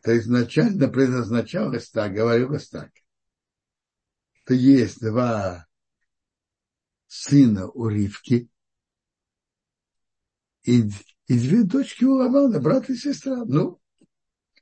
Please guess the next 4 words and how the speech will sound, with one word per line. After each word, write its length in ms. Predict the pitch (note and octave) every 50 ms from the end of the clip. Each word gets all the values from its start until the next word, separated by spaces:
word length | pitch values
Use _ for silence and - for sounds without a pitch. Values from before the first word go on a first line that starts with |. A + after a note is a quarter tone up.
| _ _ _ _ _ _ _ _ _
старший 1080 | _ _ - B3+ B3+ A#3+ A3+ C#4 C#4 C4+ B3+ G#3+ - - - A#2+ A2+ A2 G#2 G2+ G#2 _ _ _ _ _ _ _ _ _ _ _ _ _ _ _ _ _ _ _ _ _ _ -
пусть 180 | D#3 D3 B2+
берёт 380 | A#2+ B2 C#3 B2+ B2+ B2 A#2 -
старший, 640 | - - - F2+ F#2+ F2+ - - - G#2 A2 C#3+